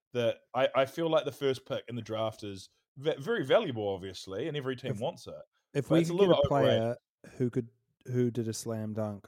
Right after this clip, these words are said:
Speaker 2: I would be very happy.
Speaker 1: <laughs> Yeah.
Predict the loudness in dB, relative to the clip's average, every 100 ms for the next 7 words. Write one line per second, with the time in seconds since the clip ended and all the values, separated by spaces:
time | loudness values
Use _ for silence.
0 | -10 -6 -6 -6 -10 -8 -6 -4 -6 -8
1 | -12 -14 -18 -20 _ _ _ _ _ _
2 | -20 -8 -6